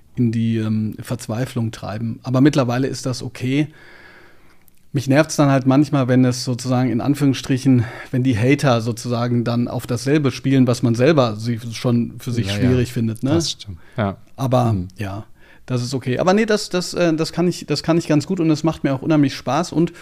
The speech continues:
Speaker 1: was mir jetzt auch im schulischen Kontext Spaß macht, was ich echt, glaub ich, ganz gut hinkrieg, ich kann Menschen, ähm, motivieren.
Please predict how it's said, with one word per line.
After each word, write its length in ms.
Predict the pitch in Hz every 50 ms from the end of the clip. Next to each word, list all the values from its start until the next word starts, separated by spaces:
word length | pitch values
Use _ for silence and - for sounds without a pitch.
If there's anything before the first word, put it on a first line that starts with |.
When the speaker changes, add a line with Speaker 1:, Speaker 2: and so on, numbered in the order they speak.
| - - - - - - - -
Speaker 1:
was 220 | - 135 135 -
mir 180 | 151 147 143 143
jetzt 200 | 135 135 131 127
auch 100 | 131 123
im 80 | 131 123
schulischen 400 | - - 214 247 240 - - 165
Kontext 500 | - - 170 165 170 151 - - - -
Spaß 400 | - - - 131 139 160 - -
macht, 260 | 160 151 143 - -
was 100 | 135 135
ich 220 | 139 127 - - -
echt, 240 | 131 120 - -
glaub 160 | - 131 131 131
ich, 100 | 120 -
ganz 220 | 131 127 120 -
gut 180 | - 147 151 -
hinkrieg, 460 | - 143 139 135 - - 135 120 -
ich 140 | 127 - -
kann 220 | - 131 131 135
Menschen, 460 | 131 127 135 131 - - 127 127 123
ähm, 240 | 120 117 123 123 120
motivieren. 560 | 123 123 - - 127 120 123 123 110 104 98